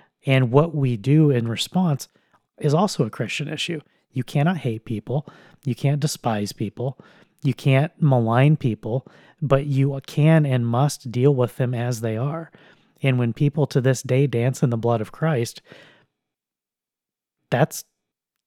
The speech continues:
not only a religious matter, but it's also a political matter in the event that you actually have a Christian nation. Obviously, we don't today,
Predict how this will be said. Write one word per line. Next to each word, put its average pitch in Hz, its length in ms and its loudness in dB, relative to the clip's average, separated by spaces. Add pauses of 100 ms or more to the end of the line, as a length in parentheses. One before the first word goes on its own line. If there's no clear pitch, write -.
(280)
not 135 200 4
only 120 160 2
a 110 80 0
religious 117 480 0
matter, 113 260 -2
but 123 140 2
it's 127 160 2
also 127 460 2
a 123 80 2
political 143 440 0
matter 104 380 -8 (360)
in 147 180 4
the 139 100 6
event 120 240 0
that 131 80 0
you 113 100 0 (120)
actually 127 340 -2
have 107 100 -4
a 110 40 -12
Christian - 380 -2
nation. 113 380 -2
Obviously, 117 340 -4
we 104 140 -8
don't 120 280 -2
today, 101 360 -10